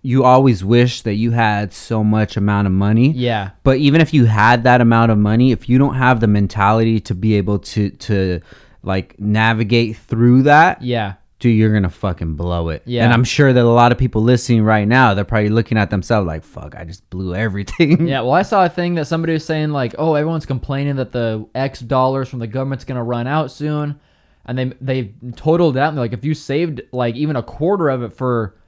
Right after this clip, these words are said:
Speaker 2: however long it was going on, you could have, like, a thousand, ten thousand, whatever it was, dollars right now." Um, but just people don't think about it in the beginning and
Speaker 1: Yeah.
Speaker 2: how the long run's gonna play out.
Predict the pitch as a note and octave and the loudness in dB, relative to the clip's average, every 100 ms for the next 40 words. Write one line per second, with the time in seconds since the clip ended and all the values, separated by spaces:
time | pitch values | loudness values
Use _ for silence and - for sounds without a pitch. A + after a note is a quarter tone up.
0 | _ _ - C3+ C#3 C3+ C3 C3 A#2+ A2+ | _ _ -4 -2 0 0 0 0 -4 -4
1 | A#2+ B2+ B2+ C#3+ B2+ A2+ G#2+ A#2+ B2 B2 | -6 -6 -6 -8 -8 -10 -6 -4 -2 -2
2 | B2 B2 C3+ B2 B2 B2+ B2 A#2+ B2 B2+ | -4 -6 -6 -4 -2 -2 -4 -4 -2 -2
3 | B2 A#2 B2 G#2 A#2 D#3 C#3+ A#2 A2 A2 | -2 -2 -4 -4 -2 -2 -2 -4 -6 -8
4 | G#2 A2 _ _ _ _ - G#2+ G2+ A2+ | -8 -10 _ _ _ _ -14 -10 -8 -6
5 | A#2 - C#3+ C3+ A2+ D#3 D#3 B2+ A#2 A#2 | -6 -2 0 0 -2 -4 -2 -2 -2 -4
6 | G#2 G#2 A#2+ D3 B2 B2 A#2 G#2+ G#2 F2+ | -8 -8 -6 -6 -6 -10 -8 -2 0 0
7 | A#2+ A#2 A2+ A2 A2+ C#3+ B2+ A2+ G#2+ G#2+ | -2 -4 -4 -4 -2 -2 -4 -4 -6 -8
8 | F#2+ A2 G#2 G2+ G2 | -8 -8 -6 -8 -10